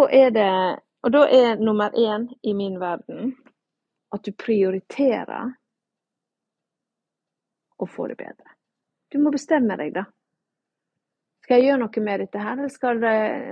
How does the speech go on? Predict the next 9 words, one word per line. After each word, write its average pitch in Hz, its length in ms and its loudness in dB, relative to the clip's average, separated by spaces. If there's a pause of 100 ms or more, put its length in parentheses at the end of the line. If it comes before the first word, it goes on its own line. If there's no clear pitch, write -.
(160)
eller 240 240 0
skal 240 240 -6
det 226 80 -2
bare 214 400 -2
s-, - 240 -14
s-, - 400 -16
suse 220 380 -2
og - 100 -2
gå? - 80 -2